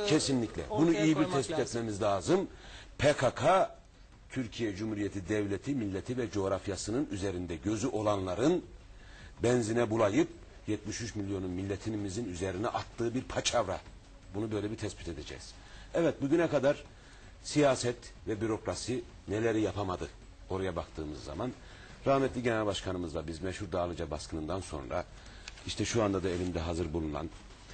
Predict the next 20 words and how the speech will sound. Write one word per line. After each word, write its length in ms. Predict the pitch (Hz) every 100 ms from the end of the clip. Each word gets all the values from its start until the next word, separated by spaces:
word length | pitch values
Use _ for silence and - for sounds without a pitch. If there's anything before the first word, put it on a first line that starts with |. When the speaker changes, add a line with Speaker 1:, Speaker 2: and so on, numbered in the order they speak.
| - - -
Speaker 2:
bu 240 | 110 104 -
Büyük 280 | 107 101 -
Birlik 200 | 87 -
Partisi'nin 540 | 82 71 - - 101
terörle 360 | - 95 87 82
mücadele 480 | 80 85 76 78 73
dosyasını 580 | 85 - 76 71 73 85 - - - - -
kendisiyle 540 | - 104 101 101 87 78
birlikte, 400 | 101 95 - 73 73
ben 100 | 76
o 60 | 78
zaman 260 | 73 73
genel 200 | 71 80
sekreterdim, 640 | 78 78 78 73 67 92 98
Sayın 260 | 85 92
Cumhurbaşkanımıza, 800 | 85 85 78 67 - 65 - 69
Başbakan'a 540 | 82 82 76 - 76 113
ve 80 |
Genelkurmayımıza 760 | 101 87 85 - 73 69 76 113
ilettik. 520 | 117 95 - - -